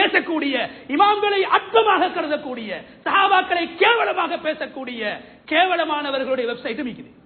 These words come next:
அதனால வெப்சைட் ஃபத்வாக்களை நம்ப வேணாம். உங்களோட முஃப்தி Google அல்ல, உங்களோட முஃப்தி YouTube அல்ல.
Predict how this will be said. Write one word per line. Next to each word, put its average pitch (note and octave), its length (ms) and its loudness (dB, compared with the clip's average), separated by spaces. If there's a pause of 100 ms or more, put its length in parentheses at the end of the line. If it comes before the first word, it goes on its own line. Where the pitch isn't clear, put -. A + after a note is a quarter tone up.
(1200)
அதனால G3 360 -8 (380)
வெப்சைட் C4+ 360 -4
ஃபத்வாக்களை A#3+ 540 -2
நம்ப G3+ 200 -6
வேணாம். D3 260 -16 (720)
உங்களோட C#4 260 4
முஃப்தி D4+ 240 0 (140)
Google D#4+ 320 8
அல்ல, A#3 160 -4 (840)
உங்களோட D#4 280 6
முஃப்தி E4+ 200 2 (100)
YouTube F4+ 400 8
அல்ல. D#4 140 -6